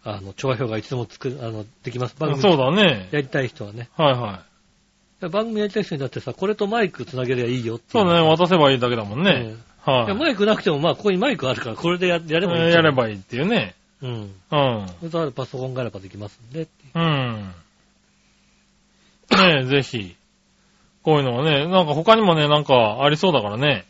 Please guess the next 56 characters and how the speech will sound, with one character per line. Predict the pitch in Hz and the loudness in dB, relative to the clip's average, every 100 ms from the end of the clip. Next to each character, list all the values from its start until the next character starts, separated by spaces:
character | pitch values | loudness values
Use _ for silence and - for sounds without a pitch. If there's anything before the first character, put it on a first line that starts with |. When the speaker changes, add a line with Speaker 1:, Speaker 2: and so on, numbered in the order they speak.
| _ 175 | _ -2
Speaker 2:
い | 160 | 0
い | |
情 | 131 | 2
報 | 123 120 | 4 2
あ | |
っ | 113 | 0
た | 95 | -6
ら | 120 | -6
ね。 | 160 - | -6 -4
Speaker 1:
そ | 196 | -4
う | |
で | 117 | -4
す | 104 | -6
ね。 | 107 | -2
Speaker 2:
教 | 127 120 | -2 -2
え | |
て | 117 | -4
い | |
た | 104 | -6
だ | 101 | -8
け | |
れ | - | -8
ば。 | 123 | -6
Speaker 1:
教 | |
え | 127 | -4
て | |
い | |
た | |
だ | 120 | -6
き | _ | _
た | - | -20
い | |
と | - | -20
思 | 101 | -20
い | 104 | -18
ま | 135 | -18
す。 | - _ | -18 _
Speaker 2:
は | 143 151 123 | 4 4 2
い。 | |
ね | 92 _ _ _ _ _ _ _ - | -6 _ _ _ _ _ _ _ 0
え、 | 190 | 2
今 | 175 | 4
日 | 190 | 4
は | 139 | 4
メ | 131 | 4
ー | 131 | 4
ル | |
な | 131 143 | 6 6
し | - | 4
と | 139 | 4
い | |
う | - | 6
こ | - | 6
と | 135 | 6
で | |
ね。 | 180 151 | 4 4